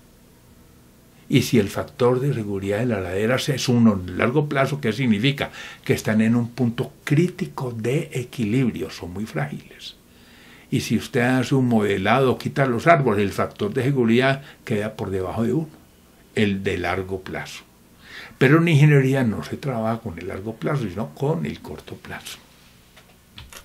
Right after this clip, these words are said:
El estudio del riesgo. Identificación de la amenaza o recopilar y analizar información, identificación preliminar del riesgo y de las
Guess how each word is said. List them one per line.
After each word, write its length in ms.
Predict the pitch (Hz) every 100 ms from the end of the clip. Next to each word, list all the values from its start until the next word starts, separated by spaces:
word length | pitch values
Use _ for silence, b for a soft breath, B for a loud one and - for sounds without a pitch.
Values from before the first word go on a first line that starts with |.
| - - - - B B B B B B -
El 160 | 123
estudio 560 | 127 - 185 190 185 185
del 260 | 117 101
riesgo. 540 | 101 92 - - - - B B B B B - - - B B B B B B - _ _ _ _ -
Identificación 880 | 147 131 139 113 113 117 98 110
de 80 | 135
la 80 | 123
amenaza 480 | 101 110 175 185 180
o 80 | 127
recopilar 720 | 107 - 98 95 90 87 107
y 80 | 139
analizar 800 | 151 160 175 147 139 117 123 120
información, 880 | 113 107 95 92 90 107 101 107
identificación 840 | 123 113 - 101 90 - 95 92 87
preliminar 600 | 123 117 113 104 101 98
del 160 | 117 113
riesgo 500 | 117 139 147 151 127
y 180 | 123 120
de 200 | 107 107
las 340 | 104 101 -